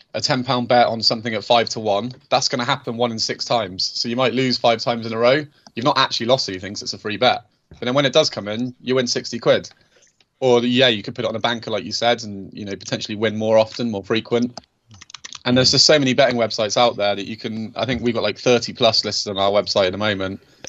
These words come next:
But the, the, the great beauty of it is they, they offer you, like, a sign-up bonus when you sign up,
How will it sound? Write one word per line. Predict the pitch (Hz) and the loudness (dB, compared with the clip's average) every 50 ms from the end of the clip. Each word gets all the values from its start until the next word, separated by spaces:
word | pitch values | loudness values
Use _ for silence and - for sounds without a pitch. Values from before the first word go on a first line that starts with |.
| - - - _ - | -20 -20 -20 _ 2
But | - 123 113 - - - | 4 6 6 6 4 0
the, | 123 123 123 123 120 _ | -4 -4 -4 -4 -6 _
the, | - 127 113 - - - - | -6 -6 -6 -6 -8 -6 -2
the | 135 | 0
great | 127 147 135 123 120 | 2 2 2 2 2
beauty | 127 123 120 120 131 | 0 0 0 2 2
of | 131 127 120 110 | 2 2 2 2
it | 104 104 101 - | 0 0 -2 -2
is | 113 110 101 101 - - - - - - | -4 -4 -4 -4 -6 -6 -8 -10 -10 -8
they, | - 110 110 110 - - | -6 -6 -6 -6 -4 0
they | 127 120 | 2 2
offer | 123 123 - 123 | 2 2 0 0
you, | 120 117 | 0 0
like, | 113 113 - | 0 0 -2
a | 113 | -2
sign-up | - 143 131 135 120 104 - | 0 2 2 2 0 0 -2
bonus | - 110 110 101 101 - - | -2 -2 -2 -2 -4 -6 -6
when | 110 | -6
you | 104 101 | -6 -4
sign | - - 110 110 113 | -2 0 0 0 2
up, | 123 110 101 120 - - | 2 2 2 2 0 -2